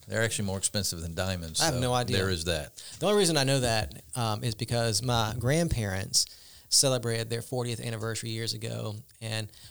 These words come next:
Speaker 2: when they celebrated their fortieth anniversary, my, um,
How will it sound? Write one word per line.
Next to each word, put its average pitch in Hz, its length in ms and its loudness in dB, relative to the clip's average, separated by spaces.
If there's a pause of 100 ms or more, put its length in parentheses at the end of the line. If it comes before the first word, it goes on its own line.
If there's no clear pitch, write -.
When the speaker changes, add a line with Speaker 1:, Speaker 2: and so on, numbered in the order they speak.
(120)
Speaker 2:
when 123 120 -4
they 120 80 2
celebrated 120 380 2
their 113 60 0
fortieth 117 380 -4
anniversary, 113 680 -2 (420)
my, 117 340 -6
um, 107 360 -8